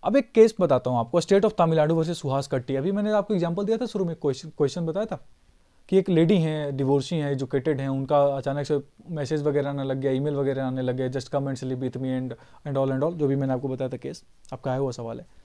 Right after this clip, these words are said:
वो State of तमिलनाडु वर्सेस सुहास कट्टी का केस है, उससे सोचिए, दो हज़ार चार का केस है। हुआ क्या था, अ,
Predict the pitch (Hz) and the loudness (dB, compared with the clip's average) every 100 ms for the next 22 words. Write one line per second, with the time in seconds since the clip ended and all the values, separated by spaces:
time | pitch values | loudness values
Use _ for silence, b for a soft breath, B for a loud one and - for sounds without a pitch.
0 | b b b 208 214 214 226 208 180 165 | b b b -2 4 4 4 2 2 2
1 | 170 190 196 - 143 156 156 147 147 143 | 0 0 -2 0 2 2 0 0 0 0
2 | 131 123 151 120 139 127 113 127 123 120 | 0 0 -2 -2 -4 -6 -4 -4 -2 -2
3 | 120 117 123 127 117 - - _ _ - | -4 -4 -4 -8 -10 -12 -18 _ _ -20
4 | _ _ _ _ _ _ _ - 170 180 | _ _ _ _ _ _ _ -4 0 2
5 | 156 156 185 b b b b b b - | 0 -2 -8 b b b b b b -8
6 | 196 156 151 147 147 | -2 2 4 4 2